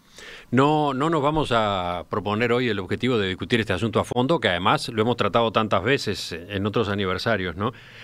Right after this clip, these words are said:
Quizás la pregunta que estaba planteada, el, el punto de partida de esta charla hoy es si había que conmemorar o no y, y de qué manera un nuevo aniversario de, del golpe de Estado. Em, aparecía recién, por ejemplo, en la intervención de, de Margarita y también en la de Teresa,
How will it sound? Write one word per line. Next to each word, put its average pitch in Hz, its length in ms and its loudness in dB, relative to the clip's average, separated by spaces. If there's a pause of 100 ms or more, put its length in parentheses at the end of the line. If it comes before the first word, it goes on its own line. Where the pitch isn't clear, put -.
(180)
Quizás 151 300 2
la 175 100 -2
pregunta 156 340 2
que 139 60 2
estaba 143 240 2
planteada, 127 500 2
el, 110 240 -6
el 95 100 -4
punto 131 220 2
de 113 80 4
partida 113 500 0
de 101 100 -4
esta 95 380 -2
charla 123 400 4
hoy 120 280 2
es 139 200 -2 (280)
si - 120 0
había 117 200 2
que 123 140 -2
conmemorar 107 580 4
o 110 80 0
no 131 240 2
y, 101 240 -4
y 101 100 -2
de 92 120 0
qué 123 120 2
manera 113 540 2 (480)
un 110 160 2
nuevo 117 220 2
aniversario 104 600 0
de, 92 200 -4
del 92 180 -2
golpe 98 240 -2
de 90 80 0
Estado. 80 340 -2 (440)
Em, 92 480 -2 (1800)
aparecía 123 600 4
recién, 160 420 2
por 131 140 2
ejemplo, 156 240 0
en 139 60 2
la 127 80 0
intervención 117 480 -2
de, 110 360 0
de 104 140 -2
Margarita 113 500 2
y 113 60 0
también 123 300 -2
en 117 80 0
la 110 80 2
de 107 120 0
Teresa, 135 500 -2